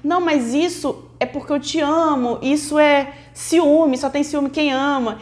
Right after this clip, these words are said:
Então, assim, é uma inversão de valores. O que que a mulher precisa saber? Que ela merece ser tratada bem,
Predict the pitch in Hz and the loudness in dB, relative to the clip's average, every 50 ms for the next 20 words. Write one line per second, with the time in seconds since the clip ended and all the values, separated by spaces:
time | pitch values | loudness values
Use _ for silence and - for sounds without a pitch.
0 | - - - - 269 277 370 381 381 - 359 339 339 349 359 370 339 330 359 381 | -16 -14 -10 -8 -4 -2 0 0 0 0 0 0 2 2 2 0 0 0 0 0
1 | 370 - - 403 427 466 453 339 302 247 254 233 214 196 185 180 185 - - - | -2 -2 0 2 2 4 4 2 2 4 4 4 4 4 2 0 -2 -6 -8 -8
2 | 285 - 381 370 370 403 359 330 311 320 294 277 269 277 277 277 269 277 269 - | -6 -4 -4 -4 0 0 -2 0 0 2 2 4 4 2 2 0 -2 -2 -2 -4
3 | 262 247 277 269 - 277 254 226 208 190 170 147 143 - - - - - - - | -4 -4 -4 -2 0 -2 -2 -2 0 0 0 -2 -2 -6 -12 -20 -20 -20 -20 -20
4 | _ _ - - - _ _ _ _ - - - - - 254 254 254 254 254 254 | _ _ -20 -20 -20 _ _ _ _ -20 -20 -20 -10 -4 -2 0 2 2 2 2
5 | 254 247 240 233 226 208 208 - - - - - - 247 254 262 269 269 254 247 | 2 2 2 0 0 -2 -4 -8 -14 -20 -8 -2 2 4 4 4 4 2 2 2
6 | 254 254 277 254 254 247 233 247 233 220 247 233 226 226 226 226 226 233 233 | 0 0 -2 -2 -2 -2 -2 -2 -4 -4 -4 -4 -4 -2 -2 -2 -2 -4 -6